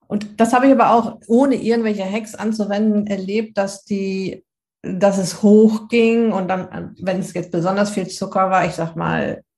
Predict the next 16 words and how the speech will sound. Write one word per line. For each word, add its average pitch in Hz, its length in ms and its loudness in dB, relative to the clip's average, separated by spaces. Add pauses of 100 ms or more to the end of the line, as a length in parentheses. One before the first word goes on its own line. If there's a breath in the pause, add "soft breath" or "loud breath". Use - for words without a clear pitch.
(120)
Portion 175 420 -4
Spaghetti, 175 500 -4
dann 170 240 -2
ist 165 160 -6
es 180 120 -10
dann 180 160 -2
da 180 140 0
oben 185 320 -2
erstmal 185 380 0
auch - 120 -12
geblieben, 208 520 2
ging 196 180 0
so 185 80 -2
rauf 175 240 0
und 185 80 -4
runter, 214 680 0